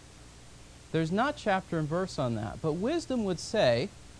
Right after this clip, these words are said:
what is likely to happen in that sort of scenario? Maybe not the first time, maybe not the fifth time,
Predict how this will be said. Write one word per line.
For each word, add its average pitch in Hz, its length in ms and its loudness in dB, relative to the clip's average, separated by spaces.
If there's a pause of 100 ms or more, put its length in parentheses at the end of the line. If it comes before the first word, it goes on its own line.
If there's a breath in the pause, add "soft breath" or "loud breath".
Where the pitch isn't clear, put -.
(680)
what 185 340 6
is 226 260 0
likely 202 520 4
to 226 100 2
happen 180 500 0
in 170 260 0
that 156 220 2
sort 170 240 -2
of 170 140 -2
scenario? 127 720 2
Maybe 175 320 0
not 190 220 0
the 165 60 -6
first 220 440 0
time, 196 300 0
maybe 180 300 2
not 175 160 2
the 160 80 -2
fifth 202 360 -2
time, 165 360 4